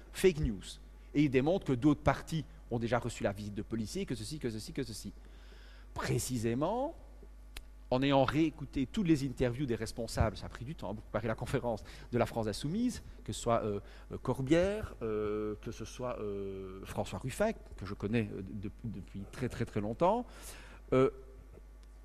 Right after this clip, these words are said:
aucun membre de la France Insoumise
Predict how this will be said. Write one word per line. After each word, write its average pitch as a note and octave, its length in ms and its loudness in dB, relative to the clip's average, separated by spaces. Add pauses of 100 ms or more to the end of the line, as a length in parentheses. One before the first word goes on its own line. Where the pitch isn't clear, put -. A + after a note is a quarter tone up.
(1000)
aucun G#3+ 300 4
membre F3 200 4
de C#3 60 6
la A#2+ 80 6
France C#3+ 240 0
Insoumise D#3 840 -4